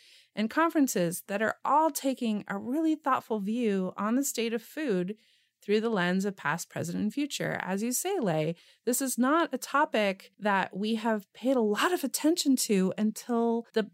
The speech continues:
the last quarter of the twentieth century and on. And we ourselves within As We Eat, we have touched on such themes of how persistent belief of the transformative powers of food transcends centuries from, you know, Roman gladiators to the Super Bowl,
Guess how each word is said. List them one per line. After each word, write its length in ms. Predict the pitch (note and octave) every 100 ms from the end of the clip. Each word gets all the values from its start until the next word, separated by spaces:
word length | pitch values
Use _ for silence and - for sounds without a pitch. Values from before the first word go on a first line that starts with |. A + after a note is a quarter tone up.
| -
the 120 | G#3+
last 340 | A3 B3 -
quarter 460 | - - B3 B3 A3+
of 320 | - G3+ F#3
the 340 | F#3+ G3 F#3 F#3
twentieth 400 | - A3 A3+ A3
century 640 | - B3+ - F3 D3 - -
and 180 | F#3 G3+
on. 360 | C4 F#3+ D#3+ -
And 400 | A3 A3 G#3+ G#3+ -
we 200 | A#3 C4+
ourselves 640 | A#3+ - F4+ F#4 B3+ A#3
within 420 | A3 G#3+ G3+ G3 -
As 180 | F3+ F3
We 100 | -
Eat, 400 | - D#4+ A3+ - -
we 220 | A3 A#3+
have 180 | B3 A3+
touched 300 | G3+ F#3+ F#3+
on 140 | F#3
such 260 | F3+ F3 -
themes 320 | F3 D#3+ D#3+
of 80 | D#3
how 360 | C#3+ C#3+ D3 -
persistent 480 | F#3+ - F3+ E3
belief 380 | D#3+ D#3+ D#3+ -
of 140 | D#3+ E3+
the 60 |
transformative 640 | - E3 D#3+ - E3+ D#3 E3+
powers 360 | C4+ C4 B3
of 100 | F3+
food 360 | - D4 C#4+ C4
transcends 600 | - A3 F#3 - F3 E3+
centuries 560 | - E4 D#4+ F#3+ D#3 D#3+
from, 260 | - D#3 C3
you 140 | F#3
know, 60 | D3
Roman 240 | G3+ A#3+
gladiators 720 | A#3 A3+ A3+ A3 G#3+ A3 G#3 -
to 160 | G3+
the 100 | E3+
Super 300 | E3+ C4+ B3+
Bowl, 460 | A3 A3 G#3 G#3